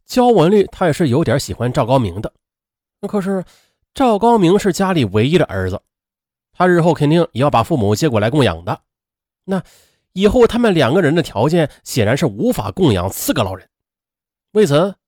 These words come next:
焦文丽便很委婉地拒绝了他。再后来的，焦文丽终于是对赵高明讲了实话，说出了他拒绝的原因。为了打消焦文丽的顾虑，赵高明对他认真地说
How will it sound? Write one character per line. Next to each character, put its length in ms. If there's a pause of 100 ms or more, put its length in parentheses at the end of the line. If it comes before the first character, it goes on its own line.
(140)
焦 220
文 200
丽 120
便 180
很 260
委 200
婉 340
地 180 (300)
拒 240
绝 140
了 80
他。 120 (1300)
再 160
后 140
来 120
的， 80 (200)
焦 180
文 160
丽 100
终 280
于 40
是 220
对 240
赵 220
高 100
明 180
讲 200
了 80
实 180
话， 220 (320)
说 200
出 160
了 120
他 160
拒 200
绝 120
的 100
原 200
因。 120 (920)
为 120
了 120
打 200
消 220
焦 200
文 180
丽 100
的 180
顾 360
虑， 160 (280)
赵 160
高 140
明 180
对 120
他 140
认 140
真 140
地 80
说 240